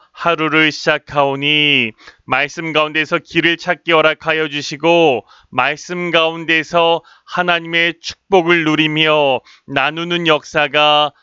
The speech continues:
나타나게 허락하여 주시옵소서. 모든 것 주님께 맡기오며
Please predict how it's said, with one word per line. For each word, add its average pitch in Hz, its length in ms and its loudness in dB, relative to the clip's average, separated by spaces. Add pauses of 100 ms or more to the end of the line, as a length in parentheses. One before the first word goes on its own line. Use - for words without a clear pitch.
(120)
나타나게 135 760 -2
허락하여 131 800 0
주시옵소서. 139 1040 -2 (440)
모든 147 200 -2
것 151 120 4
주님께 151 360 -4
맡기오며 131 1040 0